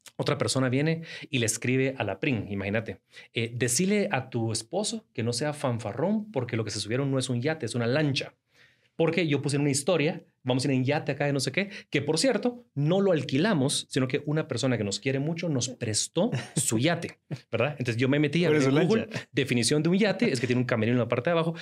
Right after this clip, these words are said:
Speaker 1: y yo le mandé una nota de voz desde el
Speaker 2: <laughs>
Speaker 1: Instagram de la pring y le dije, "Hola, ¿cómo estás? Mucho gusto. Mira, discúlpame si me escuché como fanfarrón, créeme que no es mi intención.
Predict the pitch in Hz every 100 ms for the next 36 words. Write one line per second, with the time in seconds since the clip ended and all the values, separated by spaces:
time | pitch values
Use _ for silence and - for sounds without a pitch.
0 | - - 147 147 175 160 127 143 151 147
1 | 139 143 147 120 127 196 - 123 107 120
2 | 107 101 113 110 - 110 131 170 - 170
3 | 156 117 104 120 185 190 - - - -
4 | _ 120 104 110 113 113 185 185 175 165
5 | 190 175 160 165 202 202 185 - - -
6 | 110 131 139 123 131 - 113 143 165 190
7 | 185 - 120 113 107 120 139 127 127 107
8 | 101 156 180 117 127 127 113 110 123 139
9 | 139 143 147 123 107 107 95 131 190